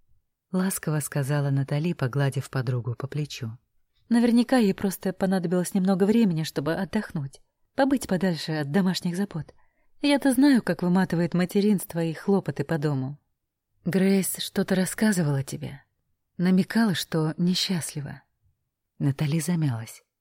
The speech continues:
«Не то чтобы рассказывала, но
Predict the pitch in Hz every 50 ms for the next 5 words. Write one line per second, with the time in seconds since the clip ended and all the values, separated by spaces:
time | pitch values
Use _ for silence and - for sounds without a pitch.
0 | _ - 208 220 233 - - 240 233 - - - 208 202 208 214 214 214 - -
1 | - - 254 254 226 - 180 156 156 143 143 143 - _ _ _ _ _ _ _
2 | _ - 208 202 214 202 202 196 196 196 196